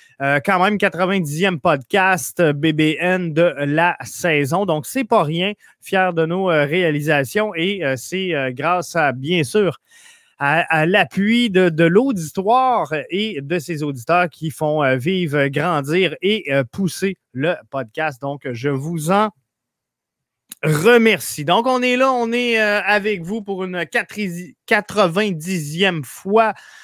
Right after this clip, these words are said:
cette saison et, euh, j'espère que vous serez là encore longtemps parce que nous, on a l'intention de demeurer là et très actifs. Pour le match de, euh, ce soir, première demi-finale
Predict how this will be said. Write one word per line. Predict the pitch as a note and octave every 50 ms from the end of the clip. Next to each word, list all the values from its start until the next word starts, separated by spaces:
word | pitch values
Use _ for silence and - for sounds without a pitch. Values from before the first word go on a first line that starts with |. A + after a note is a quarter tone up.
| - - _
cette | - - - - G#3+ E3+ -
saison | - - G3 F3 D#3 C#3 D#3 F#3+ G#3 G#3 _ - - - - - -
et, | E3 F#3+ G3+ E3 C#3+
euh, | C#3 C3+ C3+
j'espère | A#2+ D3+ D3 B2+ - - G3 F#3+ F#3 -
que | - E3
vous | D#3 D3 D3 D#3 D#3+
serez | C#3 - A#2+ D#3 C#3+
là | D#3 F#3 G3+ F#3 -
encore | D3+ C#3+ C#3+ C3 F#3+ F#3+ F#3+ E3+
longtemps | D#3 D3+ D3+ D3 C#3 F#3+ G3 F#3+
parce | F3 C#3+ -
que | - D#3+ F3 F#3 D#3+ D3+
nous, | D3 D#3 F3 G3+ G#3+ G3
on | D#3+ D3 D3 D#3 F3+
a | G3+ G#3
l'intention | G3 F3 D#3+ C3 B2 A#2+ D#3 F3 D#3+ C3+ - - - F#3+ G3 G3+ G3+ F#3
de | D3+ D3 F#3 G3 F#3+ -
demeurer | C#3 C3 C3 C#3 D#3 G#3+ G#3 F#3 F3 F3 E3+ D#3+ D#3 D#3 F3 F#3+ G#3 G#3 G3+ - C#3+
là | C3 C3+ D3+ D#3 E3+ G3 G#3 -
et | - D#3+ E3+ F3+ - B2+ A#2+ -
très | - - - F3+ G3 G3 - C3 B2 G#2 G#2 C#3
actifs. | D#3+ - - - - C#3 A2+ - - _ - - - - - _
Pour | - A3
le | B3 B3
match | B3+ B3 B3 - - - -
de, | F#3 A3+ B3 A#3 F#3 F3+
euh, | F#3
ce | E3 - - - A3 F3
soir, | C#3 - G#3+ A3+ A#3+ A3 -
première | - A3 A3+ A#3 A#3+ A3 G3+
demi-finale | G#3 G#3 G#3 F#3 - - G#3 G#3 G3+ G3+ F#3+ F3+ D#3+